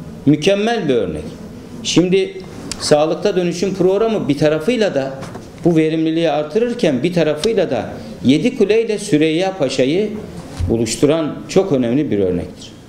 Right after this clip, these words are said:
Nasıl oluyor da bu kadar geniş bir kitleye hizmet vermeye başladık?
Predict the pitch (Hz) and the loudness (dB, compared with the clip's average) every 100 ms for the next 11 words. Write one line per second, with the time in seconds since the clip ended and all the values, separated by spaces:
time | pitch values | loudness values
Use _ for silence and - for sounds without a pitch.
0 | - 107 160 - 240 226 190 170 185 185 | -6 -2 0 2 0 0 -2 -2 -2 0
1 | 165 151 - - - - - 131 185 - | 0 -2 -6 -16 -20 -10 -2 0 -2 -4
2 | 143 151 - - 120 120 131 156 143 110 | -4 -4 -2 -2 0 0 0 0 0 -2
3 | 101 98 90 98 - 107 180 | 0 0 0 -2 -2 -2 -4